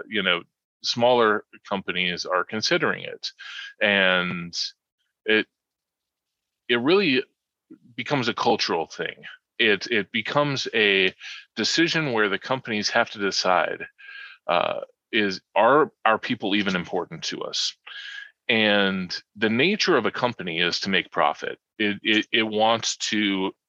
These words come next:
make money for its shareholders, and people are not even, they're just a resource. It, it's not a, uh, it's not a thing that even needs to be considered in a capitalist environment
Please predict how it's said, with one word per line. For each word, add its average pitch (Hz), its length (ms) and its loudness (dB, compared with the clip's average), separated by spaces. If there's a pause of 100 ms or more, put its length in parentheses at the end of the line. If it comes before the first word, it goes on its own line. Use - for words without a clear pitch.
(160)
make 113 340 -2
money 127 200 0
for 107 220 0
its 104 100 0
shareholders, - 840 -4 (460)
and 90 580 0 (160)
people 143 520 0
are 98 160 4
not 104 260 2
even, 90 540 -4 (260)
they're 107 260 2
just 131 200 -2
a - 20 0
resource. - 680 -2 (140)
It, 110 260 4
it's 104 240 0
not 110 360 4
a, 92 260 2 (420)
uh, 90 460 2 (580)
it's 107 240 -6
not 117 220 2
a 90 80 2
thing 113 380 -2
that 92 120 0
even 95 220 -2
needs 92 200 -4
to 90 60 -8
be 90 100 -6
considered 95 720 -2
in 98 360 -2
a 92 200 2
capitalist 98 1040 0 (380)
environment 98 760 2